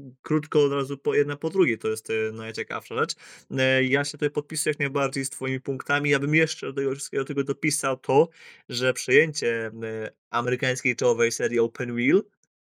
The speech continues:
przez, y, amerykańskie konsorcjum, no koniec końców by jednak sprawiło, że IndyCar w U S A stałoby się takim feederem dla Formuły jeden. Nie wy-, nie mogę teraz przytoczyć z głowy,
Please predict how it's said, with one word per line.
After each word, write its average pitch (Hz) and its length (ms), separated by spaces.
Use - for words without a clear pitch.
przez, 127 400
y, 123 280
amerykańskie 127 540
konsorcjum, 127 720
no 127 140
koniec 135 300
końców 139 400
by 120 100
jednak 127 220
sprawiło, 123 680
że 120 420
IndyCar 127 540
w 110 80
U 101 160
S 113 220
A 120 180
stałoby 117 600
się 117 200
takim 110 320
feederem 117 540
dla 101 120
Formuły 104 640
jeden. 131 480
Nie 143 200
wy-, 131 160
nie 143 140
mogę 139 200
teraz 131 180
przytoczyć 127 380
z 117 80
głowy, 127 400